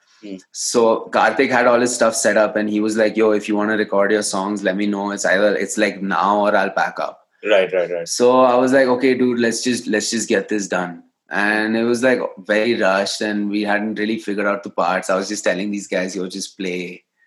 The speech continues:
Speaker 2: We'll do it, like, two, three times, and, like,
Speaker 1: Yeah.
Speaker 2: the third or fourth time will be the one," type of.
Speaker 1: Mm-hmm.
Speaker 2: So that kind of worked for, like, two songs. It didn't, and, uh, you know, it, it sort of half worked with Eliza.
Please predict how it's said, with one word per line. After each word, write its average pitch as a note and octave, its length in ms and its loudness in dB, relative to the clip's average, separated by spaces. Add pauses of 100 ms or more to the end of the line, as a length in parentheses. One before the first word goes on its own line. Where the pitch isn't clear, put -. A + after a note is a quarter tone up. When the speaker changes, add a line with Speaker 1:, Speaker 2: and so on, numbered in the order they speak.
(180)
Speaker 2:
We'll A2 200 -4
do G#2 180 0
it, G#2 60 0
like, G2+ 260 0
two, G#2 140 -4
three G#2+ 200 -4
times, F#2+ 420 -2
and, F#2+ 140 -6
like, F2+ 140 -4
Speaker 1:
Yeah. F#2 140 -2
Speaker 2:
the F#2+ 80 -8
third F#2+ 260 -4
or F#2 60 -8
fourth F2+ 280 -8
time F2+ 240 -4
will F2+ 120 -10
be F2+ 140 -10
the F2+ 120 -10
one," F2 280 -14 (120)
type - 180 -14
of. F2+ 100 -18
Speaker 1:
Mm-hmm. - 280 -20 (600)
Speaker 2:
So D3+ 720 4 (140)
that C3+ 520 2
kind G3 220 2
of G#3+ 120 4
worked E3+ 300 4
for, D3 180 0
like, A#2 340 2 (180)
two C3+ 220 2
songs. B2 560 0
It A#2+ 200 0
didn't, C#3+ 380 2 (120)
and, C3 400 2 (140)
uh, A#2 120 -8 (260)
you A2+ 160 -2
know, B2+ 160 2
it, A2+ 220 0
it C#3+ 240 0 (420)
sort C#3+ 320 2
of E3+ 100 0
half B2+ 380 2
worked B2+ 300 0
with A#2 280 -2
Eliza. F#2 640 -4